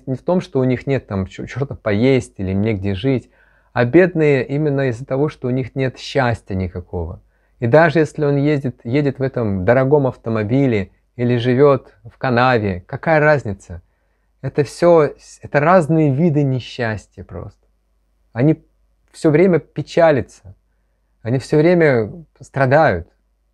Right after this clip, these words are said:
Я, допустим, так не вижу. Иногда кажется, мне б так страдать, как вот эти вот. <laughs> Но чистый преданный, который достиг совершенства, он видит,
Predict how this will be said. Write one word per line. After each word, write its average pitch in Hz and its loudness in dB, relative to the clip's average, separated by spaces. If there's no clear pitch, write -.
Я, 160 4
допустим, 165 -2
так 139 -2
не 139 -4
вижу. 101 -4
Иногда 120 -2
кажется, 135 -4
мне 143 2
б - -4
так 123 -6
страдать, 110 -4
как - -8
вот 117 -2
эти 101 -2
вот. 87 -6
<laughs> 120 4
Но 165 4
чистый 196 -6
преданный, 170 2
который 139 2
достиг 131 -4
совершенства, 135 -6
он 120 -4
видит, 143 0